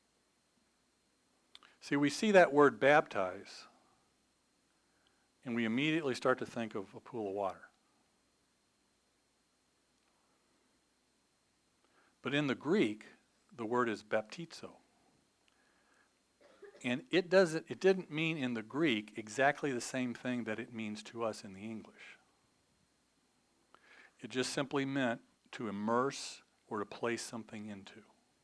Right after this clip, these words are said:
Okay? But rather than translate the word directly into, uh, from the Greek into the English, the Bible translators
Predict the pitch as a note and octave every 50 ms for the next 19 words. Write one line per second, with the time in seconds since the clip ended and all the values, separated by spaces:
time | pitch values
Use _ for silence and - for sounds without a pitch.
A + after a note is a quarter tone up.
0 | _ _ _ _ _ _ _ _ _ _ _ - - G2+ G2+ G#2 - _ _ _
1 | _ _ _ _ _ _ _ _ _ _ _ _ _ _ _ _ _ _ _ _
2 | _ _ _ _ _ _ _ _ _ _ _ _ _ _ _ _ - _ _ _
3 | C3 D#3+ F3 B2 A#2 - - - _ _ _ B2 C3 C#3+ D3 D3+ D3+ D3 C3+ A#2+
4 | A#2 A2 G#2+ - - F3+ G3+ A3+ G#3+ G#3+ - A#2+ G#2+ G#2 G2+ G2 G#2 G#2 - _
5 | _ _ _ _ _ _ _ A2+ A2+ G#2+ G2+ A2 G#2+ G#2 G#2 G2 G#2 G#2+ - -
6 | - - _ _ _ _ _ _ _ _ _ _ _ A#2+ G#2+ A2 G#2 A#2 B2+ D#3
7 | D#3 - - G#2 F#2+ F#2 G2+ - - _ _ _ _ _ _ _ _ _ _ _
8 | _ - A#2 A2+ A2+ A2+ - - B2 A2+ G#2+ G#2+ G#2+ G#2+ G#2+ A2 G#2+ - G2+ G2+
9 | G2 G2 G2 F#2+ F#2 F2+ - - - A2+ G#2+ G#2+ G#2+ G#2+ G#2+ G#2+ A2 - - G#2
10 | G#2 - A2+ A#2 A#2 A2+ - A2 G2 - G#2+ F#2+ G2+ A#2+ E3+ G3 D#3 G#2+ F#2+ G#2+
11 | A#2 - - B2 G#2+ A#2+ B2 C3 C3+ D3 C#3+ - - B2+ B2 A#2+ - - A2 G2+
12 | G#2 G2+ A2+ A#2 A2+ - -